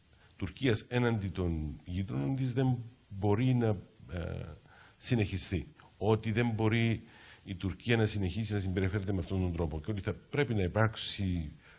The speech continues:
πολιτική, ε, όχι μόνο της Κύπρου και της Ελλάδας, αλλά και άλλων χωρών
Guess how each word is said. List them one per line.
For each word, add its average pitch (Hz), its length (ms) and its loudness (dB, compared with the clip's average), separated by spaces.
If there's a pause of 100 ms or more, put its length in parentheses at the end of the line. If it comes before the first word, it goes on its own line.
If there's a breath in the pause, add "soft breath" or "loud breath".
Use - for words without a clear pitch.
(260 loud breath)
πολιτική, 92 840 0 (400)
ε, 80 260 -6 (720 loud breath)
όχι 107 200 -2
μόνο 117 180 4
της 87 160 -4
Κύπρου 85 220 -6
και 92 100 -4
της 80 120 -4
Ελλάδας, 104 480 -2
αλλά 104 180 0
και - 300 -2
άλλων 120 240 2
χωρών 101 560 -2